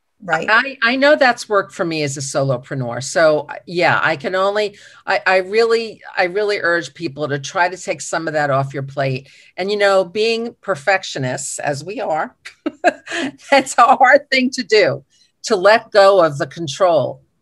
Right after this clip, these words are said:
Speaker 2: But it is worth it in the long run. You will have so much more time, not only more work time, but more leisure time. How many,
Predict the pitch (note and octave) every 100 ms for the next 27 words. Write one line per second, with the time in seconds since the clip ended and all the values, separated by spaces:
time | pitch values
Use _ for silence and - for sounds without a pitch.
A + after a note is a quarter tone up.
0 | _ D#3+ D3+ C#3+ F3 F3+ - E3 D#3+ C#3
1 | C#3+ C3+ D3+ D#3+ C#3 E3 D3+ D3+ C#3+ C#3+
2 | C#3 C#3+ C#3 A#2+ A#2 A#2+ E3 F3+ G#3 F#3+
3 | F3 - - F#3 F#3 A3+ - F#3+ F3 C#3
4 | - F3 D#3 B2 C3 C3+ - - - G#3
5 | A#3 C4+ A#3 G3+ F3 D#3+ D#3 F#3 A#3+ -
6 | - C#3+ C#3+ D3+ F#3+ G3+ G#3+ A3 C#4 E4
7 | B3+ - - A2+ A2+ C3+ G#3 A#3+ C4+ C#4